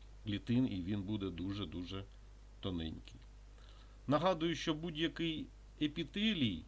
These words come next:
і епідерміс в тому числі, він взагалі не має кровоносних судин, але має багато нервових закінчень. Отже, о-, оскільки немає кровоносних судин, то живиться,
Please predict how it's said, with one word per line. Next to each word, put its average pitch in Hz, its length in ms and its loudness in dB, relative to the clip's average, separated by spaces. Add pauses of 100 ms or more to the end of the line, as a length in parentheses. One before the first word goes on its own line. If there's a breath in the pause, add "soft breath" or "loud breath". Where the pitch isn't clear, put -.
(100)
і 123 200 8
епідерміс 117 580 2
в - 140 -12
тому 92 280 0
числі, 90 440 -6 (340 loud breath)
він 185 200 0
взагалі 139 540 4
не 131 300 8
має 135 400 4
кровоносних 110 720 0
судин, - 320 -8 (600 soft breath)
але 139 240 8
має 156 320 8
багато 107 480 2
нервових 101 500 0
закінчень. 92 540 -6 (720 loud breath)
Отже, 151 300 8
о-, 147 200 6
оскільки 139 540 4
немає 139 420 8
кровоносних 127 640 4
судин, 214 420 4 (500 loud breath)
то 151 340 8
живиться, 143 760 4